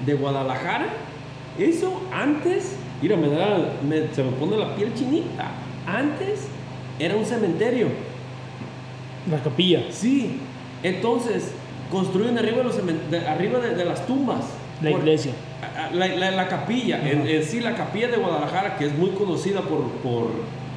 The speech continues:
Speaker 1: por eso es conocido Guadalajara, si tú quieres. Es uno de los grandes sobrenombres. Güey, está construida arriba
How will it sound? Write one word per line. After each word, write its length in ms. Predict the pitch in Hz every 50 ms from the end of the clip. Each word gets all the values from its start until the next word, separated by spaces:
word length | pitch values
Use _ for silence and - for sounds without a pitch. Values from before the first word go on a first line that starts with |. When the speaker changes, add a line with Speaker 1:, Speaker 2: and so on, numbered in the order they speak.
| - - -
Speaker 1:
por 140 | 151 143 135
eso 160 | 165 165 196
es 60 | 202 -
conocido 440 | 208 202 170 147 - 175 165 175
Guadalajara, 580 | 180 170 156 147 139 135 127 135 165 175 170 160
si 100 | - 139
tú 140 | 123 - 160 151 -
quieres. 260 | 160 165 147 - -
Es 100 | 147 143 170
uno 180 | 190 202 196
de 100 | 190 180
los 180 | 160 151 139 123
grandes 440 | 147 156 156 165 175 180 156 131 - - - - - - - -
sobrenombres. 720 | - 160 147 147 143 156 175 196 196 180 135 123 - - - - - - - - - - - - - - - - - -
Güey, 240 | 170 208 240 226 233 -
está 260 | - - - - -
construida 600 | 262 247 - 226 208 240 247 262 269 - - - 165
arriba 500 | 180 185 185 190 220 254 277 302 320